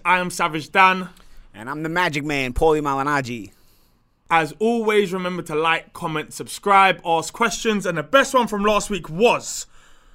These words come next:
Speaker 1: who is the biggest success story as an amateur, an Olympian, and a pro?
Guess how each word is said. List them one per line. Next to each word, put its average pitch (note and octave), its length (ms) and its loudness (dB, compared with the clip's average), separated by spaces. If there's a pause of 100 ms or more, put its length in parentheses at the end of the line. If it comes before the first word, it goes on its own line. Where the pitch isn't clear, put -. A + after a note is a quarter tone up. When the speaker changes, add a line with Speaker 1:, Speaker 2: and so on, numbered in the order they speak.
(140)
Speaker 1:
who F4 380 8
is D3 480 -4 (300)
the D3 80 -4
biggest B3 560 -6
success - 440 -8
story A#2 400 -6
as A2+ 120 -10
an B2 100 -6
amateur, A#3 520 2 (580)
an D#3 100 -4
Olympian, D#3 680 -2 (460)
and E3 200 -2
a D3 40 -2
pro? C3 360 -4